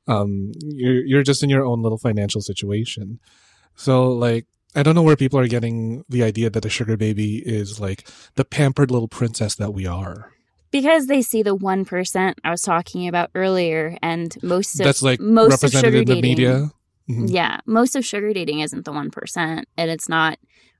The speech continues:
Speaker 2: really, I mean, there are only so many, uh, like, eligible men out there who are actually, like,
Speaker 1: <laughs>
Speaker 2: filthy rich, right? A lot of the,
Speaker 1: Yep.
Speaker 2: a lot of the sugar daddies, like, they have money to spare,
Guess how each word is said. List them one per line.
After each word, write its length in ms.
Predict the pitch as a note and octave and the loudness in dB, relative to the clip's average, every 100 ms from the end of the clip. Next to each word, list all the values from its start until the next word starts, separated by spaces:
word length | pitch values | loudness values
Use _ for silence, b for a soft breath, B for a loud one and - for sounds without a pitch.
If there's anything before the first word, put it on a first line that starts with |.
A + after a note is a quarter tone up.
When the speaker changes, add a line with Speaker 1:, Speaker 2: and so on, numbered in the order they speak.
| - | -12
Speaker 2:
really, 840 | D3 D#3 F#3 F3 E3 D3+ D#3 - _ _ _ _ _ - | -6 0 2 2 0 -2 -4 -6 _ _ _ _ _ -4
I 80 | |
mean, 260 | G3+ G#3+ G#3 | 0 0 0
there 120 | G3+ | 0
are 180 | G3+ G3 - | 0 0 2
only 260 | A3+ G#3 | 2 2
so 360 | F#3 - F3+ E3+ | 0 0 0 2
many, 540 | F3 F3 D#3 C#3+ - - _ _ _ _ _ _ _ _ F3+ | 0 0 0 -2 -6 -14 _ _ _ _ _ _ _ _ -6
uh, 100 | F3 | -2
like, 300 | D#3 - - | -2 -4 -8
eligible 720 | F3+ F3+ F3+ F3+ D#3+ D3 D3 - - | -4 -2 -2 -4 -4 -4 -6 -10 -10
men 200 | E3 E3+ | -4 -4
out 160 | D3+ | -4
there 160 | - - | -8 -12
who 220 | F3+ E3+ | -8 -4
are 220 | E3 - - _ _ - | -4 -4 -10 _ _ -8
actually, 680 | E3 E3 - C#3 - - - | -2 -2 -4 -8 -6 -6 -4
like, 220 | F#3 E3+ | -2 -4
Speaker 1:
<laughs> 100 | - | -8
Speaker 2:
filthy 680 | - - - G3 E3 - B2+ | -16 -14 0 2 2 0 -4
rich, 520 | B2+ G#3 C#4+ - - - | -2 0 0 -2 -10 -2
right? 300 | D3 G#3 A#3+ b b b b | 0 2 0 b b b b
A 100 | - | 2
lot 240 | A#3 B3 F#4 | 6 6 4
of 80 | |
the, 160 | F4 B3+ | 2 2
Speaker 1:
Yep. 120 | A#3+ - | 2 0
Speaker 2:
a 40 | |
lot 220 | B3 B3+ | 2 4
of 100 | F#4+ | 4
the 80 | F4+ | 0
sugar 320 | D4+ D#4+ E4+ | -2 -2 0
daddies, 480 | C4 A#3 G#3+ G3+ - - A#3 | 2 4 4 2 -2 -10 -2
like, 220 | A3 - | -2 4
they 120 | A#3+ | 4
have 340 | A#3 G#3+ G3+ A3 | 4 2 0 0
money 280 | G#3 G#3 F#3+ | -2 0 -4
to 80 | |
spare, 720 | F3+ - - C4 A#3+ G3 G#3+ | -6 -6 0 2 2 0 -2